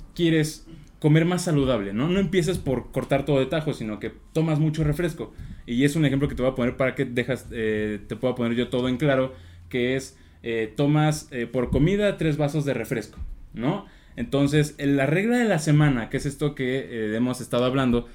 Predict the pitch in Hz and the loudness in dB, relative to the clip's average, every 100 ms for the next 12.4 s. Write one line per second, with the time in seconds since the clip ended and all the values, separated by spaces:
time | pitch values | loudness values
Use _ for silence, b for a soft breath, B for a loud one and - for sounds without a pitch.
0 | B B - 127 147 143 143 139 147 147 | B B -6 0 2 2 2 2 2 0
1 | 135 147 143 135 - 147 143 139 117 117 | 0 -4 -4 -4 -4 -2 -2 0 -4 -2
2 | 123 123 127 113 107 98 120 143 175 165 | 0 0 -2 -6 -6 -4 -2 0 0 0
3 | 107 104 127 147 151 160 160 165 170 - | -2 -2 0 0 2 0 2 0 -4 -8
4 | - - - 131 135 135 135 147 139 135 | -18 -12 -4 0 0 0 0 0 0 -2
5 | 139 135 131 127 131 123 170 151 110 B | -2 -2 -2 -2 -4 0 -2 -2 -8 B
6 | B B B - 135 135 139 139 B B | B B B -4 0 2 0 -2 B B
7 | - 110 107 110 127 127 131 123 117 110 | -4 0 0 2 2 2 0 0 -2 0
8 | 131 170 - 156 156 127 117 - 135 151 | 0 0 2 0 0 -2 -2 0 2 4
9 | 151 156 151 151 156 139 123 120 123 123 | 4 4 4 4 4 2 0 -2 -2 -2
10 | 123 147 - 113 110 120 117 127 123 123 | 0 2 2 0 -2 -2 -2 -2 -4 -2
11 | 147 147 151 143 117 107 117 117 139 139 | -2 0 -4 -2 -4 -4 -2 0 0 2
12 | 131 139 147 147 | 2 4 2 0